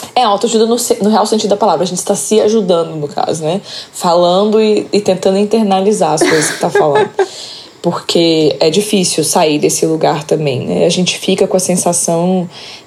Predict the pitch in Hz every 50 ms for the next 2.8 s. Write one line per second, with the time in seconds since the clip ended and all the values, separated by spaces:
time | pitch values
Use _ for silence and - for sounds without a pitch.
0 | - - - 160 160 160 160 156 151 151 147 147 - - - - 320 415 480 440
1 | - 381 381 392 370 - - 359 392 392 - - 381 349 262 262 254 262 262 208
2 | 175 160 151 156 151 - 196 208 214 214 208 202 208 208 -